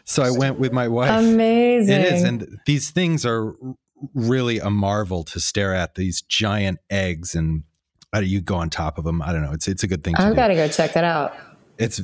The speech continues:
Speaker 1: it's very cool.
Speaker 2: I think having that awareness, though, getting back to what you were saying, Paul, the, the, the awareness of the fact that all of these resources are at risk of scarcity and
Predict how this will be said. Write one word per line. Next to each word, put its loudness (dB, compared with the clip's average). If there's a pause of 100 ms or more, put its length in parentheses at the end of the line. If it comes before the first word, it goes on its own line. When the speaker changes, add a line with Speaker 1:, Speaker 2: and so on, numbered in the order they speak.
Speaker 1:
it's -2
very 0
cool. 0
Speaker 2:
I 4
think 2
having 4
that 2
awareness, 2
though, 0
getting 2
back 0
to 0
what 2
you 4
were 2
saying, 0 (120)
Paul, 0
the, 0
the, 0 (100)
the 2
awareness 2 (100)
of 0 (180)
the 2
fact 0
that 2 (120)
all 2
of 0
these 2
resources 0
are 0
at 2
risk -2 (100)
of 0 (680)
scarcity 0
and 0